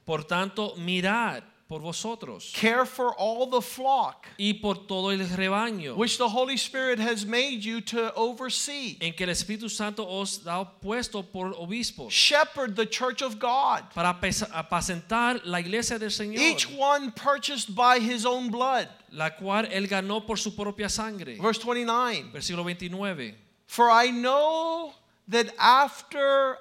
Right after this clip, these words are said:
Speaker 2: I leave,
Speaker 1: Porque yo sé que después de mi partida,
Speaker 2: savage wolves will come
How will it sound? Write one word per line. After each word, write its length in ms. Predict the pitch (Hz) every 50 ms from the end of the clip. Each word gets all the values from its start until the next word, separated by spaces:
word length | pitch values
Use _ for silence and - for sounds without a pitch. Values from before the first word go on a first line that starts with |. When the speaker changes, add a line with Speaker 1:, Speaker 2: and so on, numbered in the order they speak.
| - -
Speaker 2:
I 460 | - 220 226 233 233 233 233 233 226 202
leave, 600 | 208 220 233 247 262 247 220 190 175 175 180 190
Speaker 1:
Porque 280 | 202 185 180 175 190 190
yo 80 | 185 185
sé 280 | 175 - - 226 233
que 120 | 226 240 226
después 720 | 208 180 - - - - 208 208 226 233 247 247 240 -
de 140 | - 208 185
mi 100 | 175 180
partida, 760 | 175 175 180 170 165 - - 208 196 165 147 147 170 202 196 - -
Speaker 2:
savage 840 | - - - - - - - 247 247 269 285 277 262 285 285 254 214
wolves 560 | 220 214 220 254 269 262 247 214 190 190 170
will 200 | 180 202 214 208
come 640 | 208 - - - 233 240 240 240 247 247 247 240 233